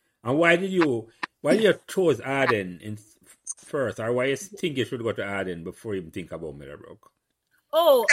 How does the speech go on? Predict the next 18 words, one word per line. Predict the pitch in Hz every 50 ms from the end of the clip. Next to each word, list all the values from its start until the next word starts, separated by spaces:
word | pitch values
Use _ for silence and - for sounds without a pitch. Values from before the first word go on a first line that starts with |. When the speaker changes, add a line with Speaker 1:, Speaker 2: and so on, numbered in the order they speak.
| -
Speaker 2:
um, | 220 262 262 240 220
rem-, | 214 220 262 262 247 _ -
I | 226 240 -
remember | - 269 269 269 262 254 247 -
I | 247 277
was | 311 339 262 196
living | 214 247 247 262 285 269 339 320 311 320 285 -
at, | 247 247 247 - -
mm, | 226 220 220 220 214 _ -
uh, | 226 240 233 220 208 190
Mona | 185 180 196 247 269 254 233 214 196
Speaker 1:
Oh, | - 175 180 151
the |
Speaker 2:
Heights. | 135 - -
Speaker 1:
convenience. | 143 147 143 131 131 127 113 104 92 90
Speaker 2:
A-, | - 113
Speaker 1:
Okay, | 117 - - 101 87 90
yeah, | 104 139 -